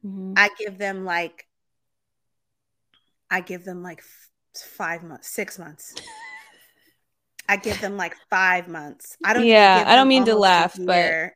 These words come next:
Speaker 2: I don't even
Speaker 1: yeah.
Speaker 2: give them almost a, I don't even give them eight, nine months.
Speaker 1: Yeah.
Speaker 2: I give them, like, six months. I, maybe if she does Dancing with the Stars, they'll be together for, like, maybe the run of that, however long that is, six weeks,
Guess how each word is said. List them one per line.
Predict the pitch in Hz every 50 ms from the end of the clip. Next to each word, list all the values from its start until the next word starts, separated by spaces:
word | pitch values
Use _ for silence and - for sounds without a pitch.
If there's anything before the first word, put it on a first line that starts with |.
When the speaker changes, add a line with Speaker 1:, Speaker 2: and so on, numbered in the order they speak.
| _ -
Speaker 2:
I | 190 220
don't | 247 254 240
even | 226 196
Speaker 1:
yeah. | 196 185 175 160
Speaker 2:
give | 143 190
them | 202 190 180
almost | 175 175 180 180 _ -
a, | 180 - -
I | 214
don't | 247 254
even | 247 214 220
give | 196 196 185
them | 190 175 - -
eight, | - 170 170 - - _ _ _ -
nine | 156 156 156 160 143 147
months. | 135 113 110 - - - - _ _ _ _ - - _ _
Speaker 1:
Yeah. | - - - 196
Speaker 2:
I | 214 226
give | 208 220 220 220 202 190
them, | 208 196 196
like, | 190 180 170 165 165 -
six | - - - - 185 185 185 - - -
months. | - - 147 143 123 127 - _ - -
I, | - 220 254 - - - - - - -
maybe | 214 254 269 311 - 381 359 339
if | 320 294
she | - - 339
does | 262 320 311 320 269 247
Dancing | - 269 269 277 277 285 302
with | 294 294 294
the | 302
Stars, | 294 - - 277 254 240 233 226 226 226 220 220 - -
they'll | 233 240
be | 226 262 269
together | 254 269 240 226 247 240 240 226 240 233 233 226 226 226 226 - - -
for, | _ - 240 226 220
like, | 214 208 202 202 196 190 190 190 - _
maybe | - 196 208 214 226 220 233
the | 214 202 208
run | 190 185 185 196 196 208 208
of | 202 190 180
that, | 180 180 185 196 214 233 - -
however | - - 190 202 208 208 208 208
long | 190 196 190 196 196 196
that | 196 190 196 196
is, | 214 220 226 240 254 -
six | - - - 220 214 - -
weeks, | 208 226 233 247 - - - - - - -